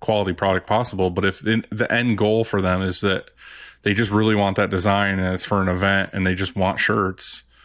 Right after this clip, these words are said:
then we're like, "Okay, cool. Well, we have another method we could choose." And they're like, "Okay, cool. Yeah, let's just do it."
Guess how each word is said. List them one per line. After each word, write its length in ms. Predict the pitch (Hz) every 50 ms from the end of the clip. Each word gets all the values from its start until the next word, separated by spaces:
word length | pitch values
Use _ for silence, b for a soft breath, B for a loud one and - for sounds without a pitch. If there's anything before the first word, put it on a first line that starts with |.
| b b b b b b b b -
then 200 | - 92 90 92
we're 100 | 92 90
like, 200 | 90 90 87 -
"Okay, 200 | 139 139 127 110
cool. 280 | - - 139 123 101 95
Well, 200 | 98 98 98 98
we 140 | 98 104
have 140 | 107 117 120
another 280 | 120 110 107 110 110 104
method 340 | 98 98 104 104 - 98 92
we 120 | 101 95
could 160 | - 95 87
choose." 720 | - - - 135 127 110 98 95 95 95 92 92 - - - -
And 100 | 107 101
they're 80 | 98
like, 180 | 95 95 95 -
"Okay, 200 | - 190 160 147
cool. 240 | 127 - 143 117 98 -
Yeah, 180 | 110 110 101
let's 180 | 95 92 - -
just 160 | - 92 -
do 80 | 95 90
it." 100 | 85